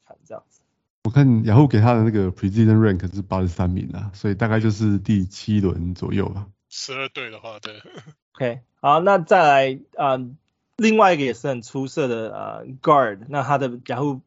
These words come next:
Speaker 1: 呃，position ranking 是 shooting guard，那是我们 number two，呃，的 pick，Jalen Green，啊，他是被那个 Houston Rockets 火箭队给 draft 走。那他，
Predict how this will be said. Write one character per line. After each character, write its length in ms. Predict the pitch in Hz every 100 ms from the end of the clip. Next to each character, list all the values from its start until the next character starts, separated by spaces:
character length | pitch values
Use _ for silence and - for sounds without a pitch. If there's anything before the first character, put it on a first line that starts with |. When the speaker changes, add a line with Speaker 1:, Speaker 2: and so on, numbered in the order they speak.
| _
Speaker 1:
呃， 400 | 131 117 107 110
position 420 | - 123 139 131
ranking 320 | 139 131 117
是 180 | 120 -
shooting 200 | 120 120
guard， 140 | 113 107
那 180 | 113
是 100 | 110
我 60 | 117
们 120 | 104
number 240 | 120 123 120
two， 380 | - 143 120 - - - _ _
呃， 400 | 113 113 101 104
的 160 | 120 113
pick，Jalen 1040 | - 160 - - _ _ - 143 165 165
Green， 420 | 147 131 92 -
啊， 280 | - 101 110
他 200 | - 117
是 120 | 113 123
被 300 | 123 113 104
那 140 | 110
个 280 | 104 101 104
Houston 460 | - 135 - 127
Rockets 400 | 120 117 117 107
火 160 | - 110
箭 200 | 135 123
队 200 | 123 113
给 180 | 92 104
draft 340 | - 101 -
走。 140 | - 110
那 100 | 123
他， 240 | 165 190